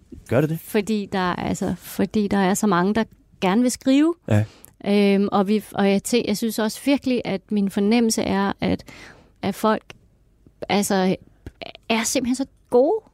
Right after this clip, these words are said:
Speaker 2: Altså, der er så mange dygtige, skrivende mennesker.
Speaker 1: Ja.
Speaker 2: Og det er jo selvfølgelig, altså, øhm, virkelig hårdt, at man s-, altså, f-, når vi sk-, står her og skal vælge mellem, eller,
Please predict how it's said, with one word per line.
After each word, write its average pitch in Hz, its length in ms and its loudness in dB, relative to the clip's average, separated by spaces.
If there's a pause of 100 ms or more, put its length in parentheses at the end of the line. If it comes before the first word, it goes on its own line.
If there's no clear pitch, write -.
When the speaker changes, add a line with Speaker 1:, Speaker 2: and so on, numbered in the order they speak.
(120)
Speaker 2:
Altså, 226 240 0
der 262 100 0
er 269 260 4
så - 220 -4
mange 269 380 0 (300)
dygtige, 277 420 0
skrivende 269 460 2
mennesker. 233 420 -2 (180)
Speaker 1:
Ja. 208 160 2 (160)
Speaker 2:
Og 220 180 -2
det 302 60 2
er 302 40 4
jo 302 60 0
selvfølgelig, 262 680 0
altså, 214 360 0 (180)
øhm, 190 680 0 (140)
virkelig 311 440 0
hårdt, 240 340 4 (240)
at 254 120 2
man 233 180 -2
s-, - 200 -12
altså, 220 240 -4
f-, - 300 -12
når 220 140 0
vi 233 160 0
sk-, - 200 -4
står 233 200 2
her 226 120 2
og 214 80 -4
skal 208 280 -4
vælge 220 340 4
mellem, 220 440 2 (800)
eller, 220 160 4